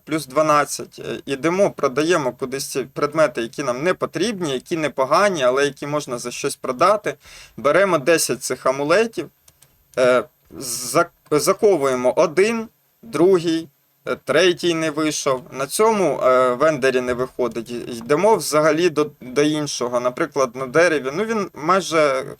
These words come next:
кругом по всій мапі є, тобто не вийшло на одному, телепортуємось в інше взагалі місто, яке нас, е, по суті, не цікавить, але для того, щоб, е, е, цей предмет нарешті якимось чином,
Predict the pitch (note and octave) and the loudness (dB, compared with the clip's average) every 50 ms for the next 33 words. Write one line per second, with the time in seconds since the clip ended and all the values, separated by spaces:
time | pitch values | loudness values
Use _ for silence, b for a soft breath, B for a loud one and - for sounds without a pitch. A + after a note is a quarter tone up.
0 | - _ - - D#3+ D#3+ D#3+ F#3 G3 F#3+ - D3+ C3 - - - E3 D#3+ D#3+ D#3 | -20 _ -6 -2 -2 0 2 2 0 0 0 -4 -4 -2 -2 -2 -2 0 2 2
1 | D#3 D#3 D#3 - C3+ A#2+ A2 G#2+ - - - A#2 A2+ _ - A#2+ A2+ - B B | 2 2 0 -4 -8 -8 -8 -8 -8 -8 -8 -8 -8 _ -6 -4 -4 -6 B B
2 | B B B B B B - C#3+ D3+ F#3+ A#3 A3 - - G3+ G3 F#3+ F#3 F#3 F#3 | B B B B B B -2 0 2 2 2 2 0 2 2 2 4 6 4 4
3 | F#3 E3 D#3+ G3 A3+ B3 G#3+ F#3 D3+ - - C#3 C#3 D3+ D3+ - - C#3+ - G#3 | 4 2 0 0 0 0 0 -2 -2 -2 0 2 2 2 0 0 -4 -2 0 2
4 | G#3 G3 F#3 D#3+ D3 C#3+ - - B2+ C#3 F3+ F#3+ F3+ - - E3 D3 G#2+ - - | 2 2 2 0 -2 -2 -4 -4 -4 -4 -4 -2 -2 -2 -2 0 -2 -2 -2 -6
5 | C3 - - D#3 D#3 D3 D3+ C#3+ D3 D3 D3 D3 D3 C#3+ - - - B2 A#2+ B2 | -10 -4 0 0 2 2 2 0 0 -2 -4 -4 -4 -6 -6 -6 -4 -4 -4 -4
6 | B2 A#2+ - - D#3 D#3 C#3+ C3+ - - - - - A#2 A#2+ A#2+ B2+ B2 - D3+ | -6 -6 -4 -2 -2 0 0 -2 -4 -4 -8 -8 -6 -2 0 0 0 -2 -4 -6
7 | - - F3 D#3+ C#3+ D#3+ D3 D3 C#3 C#3+ - C#3+ - - F3 G3+ G#3 F3 C#3 A#2+ | -4 -2 -4 -4 -4 -4 -6 -6 -6 -6 -8 -6 0 2 2 4 4 2 2 -2
8 | - A#2+ A#2+ C3+ C#3+ C#3 C#3 D3 D3 D3 E3+ E3 D3 C3+ B2+ - - - D3 C#3+ | -2 -2 0 0 0 0 0 -2 0 2 2 2 2 2 0 -2 -4 -2 0 0
9 | C3 - _ - - - A#2+ A#2 A2+ A2 G#2+ G#2+ - _ _ _ _ _ _ _ | 0 -2 _ -12 -8 -4 -2 -2 -2 -2 -4 -8 -12 _ _ _ _ _ _ _
10 | _ _ _ _ _ _ _ _ _ _ _ - - C3+ B2+ B2+ - - F3 F3 | _ _ _ _ _ _ _ _ _ _ _ -4 0 0 0 2 2 2 0 0
11 | E3 - - C#3+ A#2+ C#3 D#3 D3 C3+ - C3 C3 C#3 D3+ D3 D3 - - - A2+ | 0 0 -2 -2 0 2 2 2 2 0 0 2 4 4 2 2 -2 -6 -6 -6
12 | A#2 A2+ - - E3 D#3 C#3 C3 - - - - D3 D#3+ D3 C3 A#2+ A2 A2+ | -6 -6 -4 -4 -2 -2 -2 -4 -4 -6 -6 -2 -2 0 0 -2 -4 -6 -8